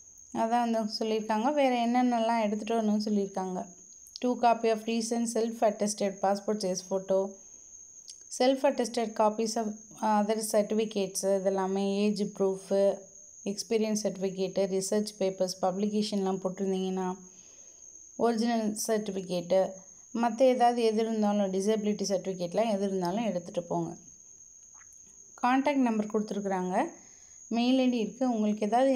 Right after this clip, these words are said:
information வேணும்னா கேட்டுக்கோங்க. zero double four two four seven four eight nine five nine. Mail I டி டீன் எம் சி கே கே என் டாட் டி என்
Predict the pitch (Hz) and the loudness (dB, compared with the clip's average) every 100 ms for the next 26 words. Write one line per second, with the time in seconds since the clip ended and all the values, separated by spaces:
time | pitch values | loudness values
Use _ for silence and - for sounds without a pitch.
0 | 233 233 254 254 226 226 202 196 208 214 | 2 2 4 4 2 0 0 2 0 0
1 | 208 196 190 202 185 240 339 - - - | -2 -2 -2 0 0 -2 -4 -10 -20 -20
2 | - - - - - - - 208 202 254 | -20 -20 -20 -20 -20 -16 -6 -4 0 2
3 | 294 302 269 233 220 226 240 285 403 - | 4 4 4 4 2 -2 0 0 0 -6
4 | - 277 277 277 277 262 262 226 226 214 | -2 -2 0 2 2 4 2 0 0 0
5 | 269 339 247 214 220 233 220 214 190 180 | 0 2 2 0 0 -2 -2 0 0 0
6 | 180 208 339 - - - - - - - | 0 0 -2 -6 -20 -20 -20 -20 -20 -20
7 | - - - 262 285 277 254 285 381 247 | -20 -10 -2 2 4 2 2 2 2 2
8 | 208 254 311 349 330 - - - - - | 2 4 4 2 0 -6 -20 -20 -20 -20
9 | - - - 247 262 277 277 302 311 302 | -20 -16 -4 2 4 4 0 0 0 -2
10 | 277 247 247 247 254 240 220 220 214 214 | 0 0 0 0 2 2 0 2 4 4
11 | 233 240 - - 226 214 240 | 4 2 -6 -2 0 0 0